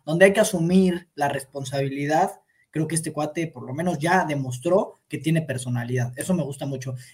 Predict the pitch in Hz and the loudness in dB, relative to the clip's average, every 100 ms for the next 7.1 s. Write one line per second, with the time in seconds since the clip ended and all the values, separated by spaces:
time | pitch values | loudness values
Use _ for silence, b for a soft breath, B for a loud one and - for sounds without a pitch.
0 | B 165 165 - 170 202 - 170 214 220 | B -8 -8 -4 6 6 6 4 4 4
1 | 190 160 160 156 185 190 196 202 196 185 | 2 2 -4 2 6 6 6 4 4 0
2 | 151 - 185 190 175 175 156 151 151 160 | -4 2 4 6 4 0 0 0 -2 0
3 | 160 175 175 147 - 175 180 180 190 190 | 0 -2 -4 -6 0 0 0 0 0 2
4 | 214 233 b b - 156 135 - 165 175 | -2 -2 b b -8 -8 -8 -14 -8 -8
5 | - _ 185 185 196 165 147 175 190 165 | -8 _ 0 4 4 4 2 2 2 2
6 | 165 185 - 143 143 151 190 202 - 277 | 0 -2 -2 -4 -2 0 2 0 0 -6